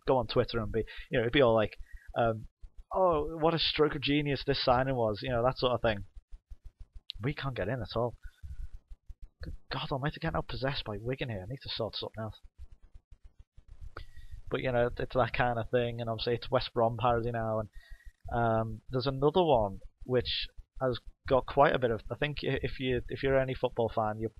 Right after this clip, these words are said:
and you're on Twitter, you'll probably follow this guy. He's called The Big Sam, and it's just basically a Sam Allardyce parody account. Well, it used to be. I think it's because people got offended by it, like, Allardyce's people probably got offended by it or something.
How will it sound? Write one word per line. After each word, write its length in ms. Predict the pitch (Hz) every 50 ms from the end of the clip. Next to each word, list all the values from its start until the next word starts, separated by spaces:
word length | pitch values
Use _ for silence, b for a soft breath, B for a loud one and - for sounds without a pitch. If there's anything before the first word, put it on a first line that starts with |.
| - -
and 140 | 123 117 113
you're 100 | 117 117
on 120 | 110 107 -
Twitter, 220 | - 117 - -
you'll 120 | 120 123 117
probably 280 | - 135 123 113 113
follow 260 | - 120 113 107 104 107
this 120 | 104 -
guy. 120 | - 110
He's 100 | 107 107
called 200 | - - 135 120 -
The 60 | 117
Big 240 | 107 120 117 110 - -
Sam, 400 | - - 120 113 107 101 98 - - _ b b b b b b b -
and 100 | 131 127
it's 100 | 120 -
just 120 | - 131 -
basically 300 | 127 117 - - 120 110
a 40 | -
Sam 240 | - 120 113 104
Allardyce 440 | 104 107 110 110 107 110 107 104 - -
parody 280 | 120 110 104 104 110
account. 260 | 101 - - 107 107
Well, 100 | 110 110
it 40 | 120
used 200 | 127 127 - -
to 60 | -
be. 100 | 110 113
I 60 | - -
think 220 | - 127 117 -
it's 140 | 113 - - B B B B B B B B -
because 380 | - - - 139 117 107 - - - - - - - - - - - - -
people 280 | 131 123 113 - 113
got 140 | 110 120 110
offended 480 | 113 - - 113 107 107 110 113 104 -
by 200 | 110 101 98 98
it, 80 | 95 - - - -
like, 140 | 107 98 - - 113 104 - _ - - _ - 113
Allardyce's 560 | 107 104 107 104 110 110 104 101 - 104 101 -
people 260 | - 110 104 - 104 -
probably 260 | - 113 - 110 107
got 140 | - 113 104
offended 380 | - - 107 104 104 110 101
by 180 | - 107 101 104
it 40 | 101
or 80 | 104
something. 440 | - - 107 101 98 - 107 101 90